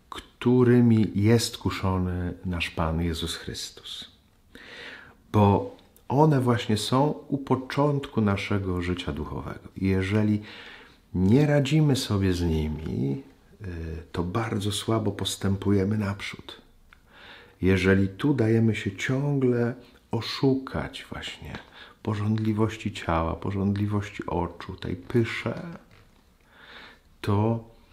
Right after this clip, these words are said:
bardzo słabo postępujemy do przodu. Jasne, że to wraca,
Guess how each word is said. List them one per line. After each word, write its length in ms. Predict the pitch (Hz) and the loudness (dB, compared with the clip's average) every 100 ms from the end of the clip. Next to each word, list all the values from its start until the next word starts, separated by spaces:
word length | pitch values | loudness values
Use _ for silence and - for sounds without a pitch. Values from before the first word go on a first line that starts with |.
| - - - 98 | -18 -16 -14 -6
bardzo 540 | 92 113 113 110 104 | -2 0 0 0 -4
słabo 440 | 98 - 107 101 98 | -4 0 2 2 0
postępujemy 760 | - - - 80 - 73 71 | -4 -8 -4 -4 -4 -6 -6
do 120 | 73 73 | -8 -8
przodu. 260 | - 92 | -4 2
Jasne, 480 | 151 185 180 - 120 | 4 4 2 2 2
że 100 | 107 | 2
to 260 | - 113 - - - - | 0 -2 -2 -10 -16 -12
wraca, 960 | 87 92 104 110 101 - - 92 98 | -6 0 2 4 2 -4 -6 -4 -4